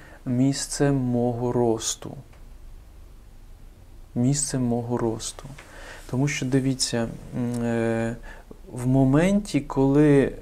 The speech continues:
е, ми вже носимо в собі певне зранення, ми дорослі люди, це не прощення, яке я ношу в собі, образу, це вже моя образа.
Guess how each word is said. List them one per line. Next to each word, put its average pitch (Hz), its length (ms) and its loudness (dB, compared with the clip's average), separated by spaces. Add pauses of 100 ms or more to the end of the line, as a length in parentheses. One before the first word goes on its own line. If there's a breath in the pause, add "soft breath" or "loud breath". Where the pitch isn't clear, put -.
е, 117 240 2
ми 131 320 4
вже 123 260 2
носимо 127 540 2
в 117 60 -6
собі 120 340 0
певне 120 440 0
зранення, 123 720 0 (1400)
ми 127 240 4
дорослі 120 580 2
люди, 127 420 4 (1080 soft breath)
це 139 240 4
не 120 180 4
прощення, 123 800 0
яке 107 400 -2
я 113 160 2
ношу 117 360 -2
в - 60 -10
собі, 139 600 0
образу, 123 720 0 (400 loud breath)
це - 160 2
вже 127 340 2
моя 123 560 2
образа. 107 840 -4